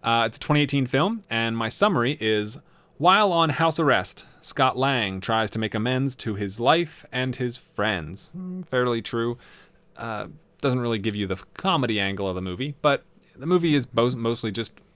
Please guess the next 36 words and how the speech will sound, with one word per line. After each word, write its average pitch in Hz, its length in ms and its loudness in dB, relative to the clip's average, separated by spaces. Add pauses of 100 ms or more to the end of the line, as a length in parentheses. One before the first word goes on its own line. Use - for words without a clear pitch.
Scott, - 400 -4 (180)
you 98 100 -6
know, 101 120 -4
trying 101 240 -4
to 98 60 -4
make 98 200 -2
things 98 240 -6
up 113 240 0
with 98 300 -6
everyone 92 420 -4
who 92 320 -6 (840)
he 127 180 2
wronged 127 480 4
or 104 160 2
feels, 120 580 0
he 110 140 -4
feels 113 360 0
he 110 100 -2
wronged 107 440 0
or 101 160 0
felt 101 480 -2
they 101 160 0
feel 101 280 -2
like 95 160 -4
he 160 100 4
wronged 110 320 4
them 123 420 0
throughout 95 220 -4
the 95 60 -8
whole 90 80 -4
film. 147 320 -2 (760)
From 101 480 -2 (480)
Michael 107 200 -4
Peña's 104 400 -2
Lewis 120 340 -2
to 95 580 -4